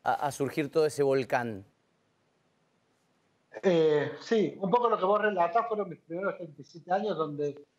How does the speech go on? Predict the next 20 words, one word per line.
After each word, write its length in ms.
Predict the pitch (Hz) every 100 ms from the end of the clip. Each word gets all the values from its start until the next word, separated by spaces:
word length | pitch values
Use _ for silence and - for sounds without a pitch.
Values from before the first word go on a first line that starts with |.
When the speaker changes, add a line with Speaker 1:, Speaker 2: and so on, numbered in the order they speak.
| _ _ -
Speaker 2:
eh, 260 | 143 143
lo 180 | 139 151
más 260 | 165 214 196
grave 460 | 202 220 226 208
que 100 | 170
tenía 380 | 160 160 180 196
la 160 | 170 -
palabra 380 | 151 175 185 160
pobrecito, 520 | 151 147 127 175 180
que 80 | 156
en 60 |
un 80 | 170
momento 340 | 160 175 180
me 80 | 160
la 140 | 147 -
creí. 420 | 135 135 131 - _ _ _
Tantas 300 | 160 156 151
veces 240 | 175 175
lo 80 | 147
escuché, 720 | - - 143 - 175 190 -